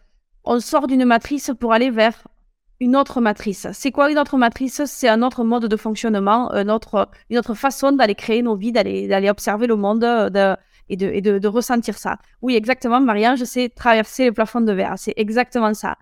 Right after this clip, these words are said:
Euh, l'autre jour, j'avais une discussion avec, avec quelqu'un, euh, justement, euh, la discussion où, où cette personne était vraiment très, très déclenchée parce que j'ai partagé des, des choses. Et, euh,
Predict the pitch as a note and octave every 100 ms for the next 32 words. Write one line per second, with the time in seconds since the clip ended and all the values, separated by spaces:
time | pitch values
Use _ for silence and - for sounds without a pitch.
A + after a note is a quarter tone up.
0 | _ _ _ _ - G3 C3 E2 A#3+ A#3
1 | C4+ D4 C4 B3 A#3 - A3+ C#4+ A3+ G#3+
2 | G#3 G#3+ - G#3+ G3+ B3+ C#4 C4+ G#3+ G3
3 | F#3+ F#2+ F2 - - G#3+ - - A#3+ B3
4 | G3 F3+ G3 G3 G3 - G#3 B3 A3+ G3
5 | F#3 G3+ G3 - G3 C4 A#3 F#3+ F3+ G3+
6 | - C#4+ - C#4 B3 A#3 G#3+ - B3 A3+
7 | G#3 - G#3+ G3+ - G3 G#3+ G3+ G3+ F#3+
8 | F3+ - A#3+ B3 C#4+ D4 - - _ A3
9 | A3+ A3 G#3+ G3 F#3+ F#3+